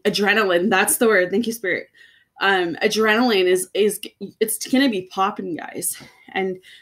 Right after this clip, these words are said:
just be careful about that because, you know, not all fights are worth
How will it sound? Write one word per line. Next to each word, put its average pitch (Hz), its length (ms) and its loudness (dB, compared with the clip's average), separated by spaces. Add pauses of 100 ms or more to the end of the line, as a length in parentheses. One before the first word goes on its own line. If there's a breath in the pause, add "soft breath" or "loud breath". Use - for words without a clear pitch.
just 302 180 -2
be - 80 -2
careful 392 380 2
about 208 260 0
that 165 180 0
because, 208 420 0
you 226 100 0
know, 208 200 2
not 233 300 2
all 359 160 2
fights 285 340 0
are 233 140 2
worth 208 440 -2